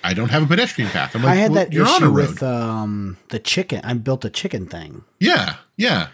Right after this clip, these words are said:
Speaker 2: And it said no, no, and it said both. It popped up and
Speaker 1: No
Speaker 2: said,
Speaker 1: ve-,
Speaker 2: it was
Speaker 1: vehicle and no pedestrian,
Speaker 2: "No vehicle,
Speaker 1: yeah.
Speaker 2: no pedestrian." I said, and
Speaker 1: Yep.
Speaker 2: I'm sitting there going, "What the fuck am I doing wrong here?" You know what I
Speaker 1: Right,
Speaker 2: mean? I was
Speaker 1: yep.
Speaker 2: like, "I, I've connected everything I can to this."
Speaker 1: So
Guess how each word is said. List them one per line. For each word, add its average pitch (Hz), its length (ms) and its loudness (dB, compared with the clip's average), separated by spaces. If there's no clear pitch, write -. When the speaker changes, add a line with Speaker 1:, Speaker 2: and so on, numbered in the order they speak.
Speaker 2:
And 180 80 4
it 185 80 4
said 175 240 2
no, 170 420 4
no, 160 440 2
and 147 120 -6
it 151 220 0
said 135 220 -2
both. 175 260 0
It 104 100 -8
popped 135 280 -2
up - 100 -8
and 123 100 2
Speaker 1:
No 127 140 6
Speaker 2:
said, 131 80 6
Speaker 1:
ve-, 147 120 6
Speaker 2:
it 151 80 4
was 147 80 6
Speaker 1:
vehicle 139 360 6
and 127 140 6
no 117 100 4
pedestrian, 151 460 4
Speaker 2:
"No 185 40 4
vehicle, 175 260 4
Speaker 1:
yeah. 165 40 6
Speaker 2:
no 160 160 4
pedestrian." 160 480 0
I - 20 0
said, 151 340 -4
and 156 80 4
Speaker 1:
Yep. 156 80 6
Speaker 2:
I'm 147 240 0
sitting 170 200 -6
there 156 100 0
going, 139 280 2
"What 135 100 -4
the 165 80 -6
fuck - 240 -4
am 156 80 2
I 143 80 2
doing 113 240 0
wrong 123 300 -2
here?" 64 400 -12
You 123 100 0
know 127 60 4
what - 20 6
I 147 40 6
Speaker 1:
Right, 143 80 4
Speaker 2:
mean? 151 100 4
I - 20 4
was 131 80 6
Speaker 1:
yep. 147 200 4
Speaker 2:
like, 139 260 -2
"I, 131 80 -2
I've 139 120 0
connected 143 500 0
everything 135 260 0
I 104 100 -4
can 143 340 -2
to 107 40 -4
this." 71 440 -10
Speaker 1:
So 175 460 2